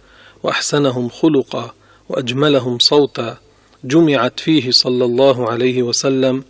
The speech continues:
كل المحاسن الخلقية والخلقية، وكان أشد الناس تواضعاً، وهو صلى الله عليه وسلم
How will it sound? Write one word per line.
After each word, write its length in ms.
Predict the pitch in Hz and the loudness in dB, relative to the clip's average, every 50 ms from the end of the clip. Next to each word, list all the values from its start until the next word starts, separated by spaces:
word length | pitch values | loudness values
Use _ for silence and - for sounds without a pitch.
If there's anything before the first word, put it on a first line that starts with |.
| - - - - _ _ | -18 -20 -20 -20 _ _
كل 240 | - 196 190 170 147 | 0 2 2 2 2
المحاسن 680 | 139 131 123 127 - - - 139 135 - - 143 131 | 2 2 0 0 -2 -2 0 2 2 2 2 0 0
الخلقية 1000 | 127 123 120 - - 135 127 - - - 143 131 127 127 123 - - 127 123 123 | -2 -2 -4 -4 -4 -4 -4 -4 -4 -4 -2 0 0 -2 -2 -2 -6 -6 -6 -6
والخلقية، 840 | 131 131 123 123 - - 131 127 127 - - 127 123 113 117 113 - - - _ _ _ - - - - - - - - _ - | -6 -6 -6 -6 -4 -2 -2 0 -2 -2 -2 -2 -2 -2 -4 -6 -8 -12 -20 _ _ _ -20 -20 -20 -20 -20 -20 -20 -14 _ -8
وكان 340 | 131 - - 151 151 147 | -4 0 2 2 2 2
أشد 460 | 143 139 139 - - 185 170 147 123 131 | 2 2 2 2 2 2 2 2 0 -2
الناس 360 | 127 123 127 135 135 - - | -2 0 2 2 2 2 0
تواضعاً، 840 | 139 127 - 135 123 127 131 131 123 113 120 107 110 117 110 120 - _ _ _ _ _ _ - _ - | -4 -4 -4 -2 0 2 4 4 2 2 -2 -4 -4 -6 -8 -10 -16 _ _ _ _ _ _ -14 _ -4
وهو 300 | 139 131 127 131 123 120 | -2 0 0 0 0 2
صلى 360 | - - - 135 127 127 123 | 2 0 0 0 -2 -2 -2
الله 440 | 117 117 123 131 127 127 123 123 113 | -2 0 2 2 2 2 0 -4 -4
عليه 300 | 117 117 127 123 113 120 | -2 -2 -2 -2 -4 -4
وسلم 600 | 117 120 - - 139 131 127 123 123 123 120 | -6 -4 -4 -4 -2 -2 -4 -4 -4 -6 -8